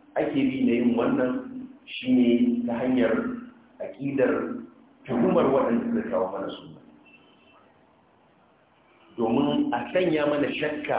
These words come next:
a cikin waɗanda suka kawo mana sunna, su ne sahabban Annabi sallallahu alaihi wasallam. Domin idan aka yi suka a kansu, in aka yi suka a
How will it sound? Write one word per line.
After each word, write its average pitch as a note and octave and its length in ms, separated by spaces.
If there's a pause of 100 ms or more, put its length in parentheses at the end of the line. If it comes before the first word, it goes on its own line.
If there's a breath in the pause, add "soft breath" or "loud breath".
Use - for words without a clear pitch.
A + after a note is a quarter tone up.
(160)
a - 40
cikin B2+ 240
waɗanda C3+ 380
suka A#2 160
kawo G2+ 200
mana G#2+ 180 (120)
sunna, F#2+ 280 (480)
su - 180
ne A2 100
sahabban - 460
Annabi F#2 380
sallallahu D#2 480
alaihi D#2+ 320
wasallam. - 360 (4000)
Domin A#2+ 420
idan E3+ 380
aka G3 200
yi - 240
suka G3+ 300
a G2 240
kansu, - 440 (1400)
in D3 160
aka - 160
yi - 200
suka G3 280
a A#2 160